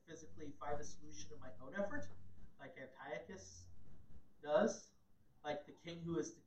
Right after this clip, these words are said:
come is going to? He's self-sufficient. Or does my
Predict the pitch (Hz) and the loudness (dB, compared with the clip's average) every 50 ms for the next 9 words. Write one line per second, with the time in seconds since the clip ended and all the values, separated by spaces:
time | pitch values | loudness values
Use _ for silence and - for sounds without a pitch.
0 | - 151 147 151 151 - - - - - - - 196 190 196 196 208 220 226 226 | -2 2 4 6 6 4 4 -2 -2 -2 -2 -2 0 4 4 6 6 6 4 4
1 | 226 - - - - - - - - - - - - - - - 151 - - - | 2 2 -2 -6 -10 -10 -8 -6 -6 -6 -6 -10 -14 -16 -4 -2 -2 -2 0 -4
2 | 214 240 - - - - - - - - - - - - - - - - - - | -6 -6 -6 -4 -4 -4 -4 -4 -4 -4 -6 -6 -8 -10 -8 -8 -8 -8 -8 -14
3 | - - - - - 151 151 156 156 - - - 139 139 135 135 131 131 131 131 | -20 -20 -20 -8 -4 -2 2 2 2 2 2 2 6 6 8 10 10 8 8 8
4 | 131 | 6